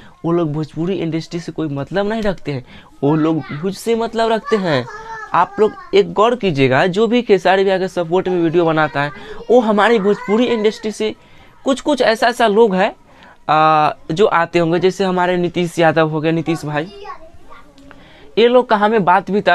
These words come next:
बात विचार व्यवहार अच्छा लगता है। खेसारी भैया के कट्टर फैंस हैं, लेकिन नीतीश यादव जो कि टॉप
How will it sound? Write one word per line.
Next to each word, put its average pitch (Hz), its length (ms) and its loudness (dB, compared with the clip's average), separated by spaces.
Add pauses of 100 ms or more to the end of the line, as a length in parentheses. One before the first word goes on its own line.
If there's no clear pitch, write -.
(120)
बात 170 320 0
विचार 185 300 2
व्यवहार 175 340 2
अच्छा 180 240 0
लगता 185 260 2
है। 180 60 -2
खेसारी 196 400 2
भैया 220 160 2
के 226 120 -2
कट्टर 226 460 0 (100)
फैंस 247 420 -2
हैं, 139 140 2 (380)
लेकिन 214 260 4
नीतीश 208 380 0
यादव 208 400 2 (400)
जो 208 100 4
कि 214 80 4 (180)
टॉप 233 220 4